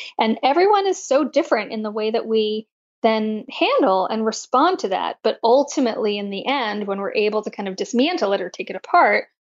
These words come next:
we're then able to see, Oh, this is what the meat of the matter is. This is really the most important things for me to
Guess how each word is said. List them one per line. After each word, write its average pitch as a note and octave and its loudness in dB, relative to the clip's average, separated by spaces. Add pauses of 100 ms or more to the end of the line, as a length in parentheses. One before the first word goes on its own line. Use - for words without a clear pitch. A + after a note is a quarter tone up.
(140)
we're A3 2
then A3+ 2
able G#3 -2
to G#3 0
see, F#3+ -2
Oh, A#3+ 4 (440)
this A#3+ 2
is G#3+ 2
what G3 -2 (180)
the A3 -4
meat A3 -2
of G#3 -2
the G3 -8
matter G3 -6
is. - -8
This A3+ -2
is G3 -4
really G#3 4 (100)
the G#3+ 0
most A3 4
important G3+ -6
things G#3 -12
for G#3 -14
me F#3 -10
to - -8